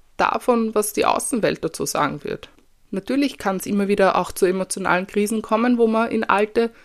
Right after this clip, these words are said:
Verhaltensmuster hineinfällt und das ist auch ganz normal, dass sie dann wieder präsent sind.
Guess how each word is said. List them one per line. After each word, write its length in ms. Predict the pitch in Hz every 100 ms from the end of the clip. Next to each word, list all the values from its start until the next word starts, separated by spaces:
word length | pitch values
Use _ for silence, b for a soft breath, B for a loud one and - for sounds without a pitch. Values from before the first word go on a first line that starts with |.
| b
Verhaltensmuster 840 | - 226 214 240 254 247 247 - 233
hineinfällt 720 | 214 190 233 - 254 254 262 b b b b
und 220 | 233 226
das 120 | 233
ist 120 | 220
auch 140 | 226 -
ganz 240 | 208 226
normal, 500 | 233 214 - 302 180 - _
dass 220 | - 202 -
sie 100 | 196
dann 260 | 196 185
wieder 300 | 190 196 180 -
präsent 500 | - 180 - 156 147
sind. 320 | - 160 165